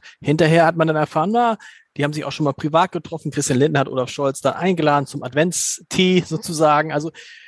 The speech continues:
und, äh, Scholz, ähm, hält offensichtlich von Lindner viel. Bei Habeck und Scholz bin ich mir immer nicht so sicher, weil die halt so unterschiedlich sind. Habeck, Scholz und Lindner sind sich in ihrem Art, Politik zu machen, viel, viel dichter beieinander als Habeck und Scholz, oder?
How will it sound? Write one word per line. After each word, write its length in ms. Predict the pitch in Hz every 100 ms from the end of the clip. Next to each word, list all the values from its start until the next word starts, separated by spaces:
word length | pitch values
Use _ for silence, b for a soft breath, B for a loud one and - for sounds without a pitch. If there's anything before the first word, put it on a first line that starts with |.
| B _
und, 300 | 151 151 147
äh, 180 | 147 143
Scholz, 540 | - 147 185 190 -
ähm, 580 | - 156 160 170 165 - _
hält 500 | - - - 180 -
offensichtlich 480 | 156 175 156 160 151
von 160 | - 135
Lindner 380 | 147 143 120
viel. 560 | 110 - 175 185 233 302 B B B B B _ _
Bei 420 | - 156 165 185 185
Habeck 280 | 220 254
und 140 | 226 196
Scholz 320 | - 208 190
bin 160 | - 208
ich 60 |
mir 100 | 190
immer 120 | 196
nicht 120 | 185 165
so 60 |
sicher, 360 | 165 220 151 127
weil 200 | 156 196
die 180 | 214 156
halt 240 | 190 165
so 220 | 143 196
unterschiedlich 640 | 240 208 226 180 175 151 135
sind. 260 | - 190 B B
Habeck, 460 | - 156 190 233 170
Scholz 360 | 135 180 220 -
und 100 | 160
Lindner 300 | 185 240 175
sind 220 | 180 196
sich 220 | 196 -
in 100 | 165
ihrem 300 | 175 170 160 - _ _ -
Art, 300 | 175 214 -
Politik 360 | 190 - 247
zu 80 | -
machen, 220 | 160 160
viel, 400 | - - 208 220 b b b _ _
viel 180 | - 214
dichter 420 | 175 233 - 226
beieinander 580 | 190 185 185 190 180 -
als 460 | - 175 - - -
Habeck 240 | 185 170
und 140 | 147 135
Scholz, 340 | 120 104 -
oder? 220 | 123 240